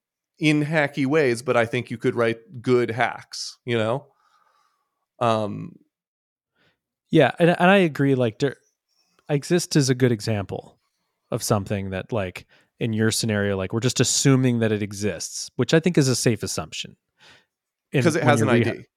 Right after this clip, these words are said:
Speaker 1: If it has an
Speaker 2: Yeah,
Speaker 1: I D,
Speaker 2: yeah,
Speaker 1: then
Speaker 2: exactly.
Speaker 1: we assume that
Speaker 2: Like,
Speaker 1: it
Speaker 2: you can
Speaker 1: exists.
Speaker 2: assume it
Speaker 1: Yeah.
Speaker 2: exists.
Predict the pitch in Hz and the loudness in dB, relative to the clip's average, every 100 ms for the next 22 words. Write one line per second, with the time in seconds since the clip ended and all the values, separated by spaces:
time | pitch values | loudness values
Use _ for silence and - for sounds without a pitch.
0 | _ 151 151 160 139 139 190 185 117 151 | _ 0 0 0 -2 0 4 4 4 4
1 | 135 110 113 101 113 107 104 - 139 139 | 4 2 2 0 0 -8 -8 -2 2 4
2 | 123 - 131 113 104 101 - | 2 2 2 2 -2 -6 -14